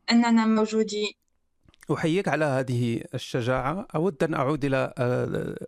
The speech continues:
Speaker 2: أو نعقب على صورة كورونا، لأن <laughs> صورة كورونا ليس فيها أي شيء فيه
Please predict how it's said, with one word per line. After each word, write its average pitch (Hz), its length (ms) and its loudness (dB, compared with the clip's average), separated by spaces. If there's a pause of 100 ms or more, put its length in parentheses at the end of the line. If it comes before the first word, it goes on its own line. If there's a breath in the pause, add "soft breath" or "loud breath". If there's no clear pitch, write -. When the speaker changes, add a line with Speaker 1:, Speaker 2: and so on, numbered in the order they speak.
Speaker 2:
أو 123 280 -2 (180)
نعقب 123 480 -2
على 117 320 -2 (500 soft breath)
صورة 165 360 0
كورونا، 160 420 2
لأن 143 260 0
<laughs> - 880 -4
صورة 392 320 2
كورونا 220 340 2
ليس 214 260 0
فيها 190 340 2
أي 185 160 2
شيء 170 340 0
فيه 143 500 0